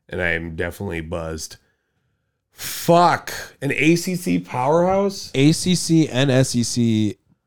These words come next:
Speaker 2: both, uh, one more reputable now,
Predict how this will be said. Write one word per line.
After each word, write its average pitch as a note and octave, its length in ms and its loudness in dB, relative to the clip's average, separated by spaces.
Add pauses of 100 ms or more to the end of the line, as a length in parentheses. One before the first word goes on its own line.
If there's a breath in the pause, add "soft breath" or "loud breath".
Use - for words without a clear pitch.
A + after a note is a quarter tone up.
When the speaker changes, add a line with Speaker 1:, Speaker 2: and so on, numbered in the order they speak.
(120)
Speaker 2:
both, C#3 380 4
uh, A#2+ 300 4
one D#3 460 4
more C3+ 540 4 (440)
reputable A#2+ 460 2
now, A2 600 2